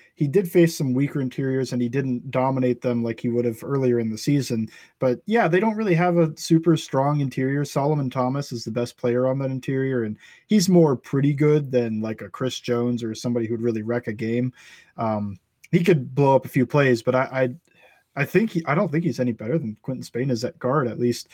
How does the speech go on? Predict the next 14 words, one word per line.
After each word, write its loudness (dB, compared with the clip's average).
earlier 4
in -6
the -8
season. -4
So 0
it 2
should 4
be 6
a 6
game 6
where 4
he 4
does 0
well, -2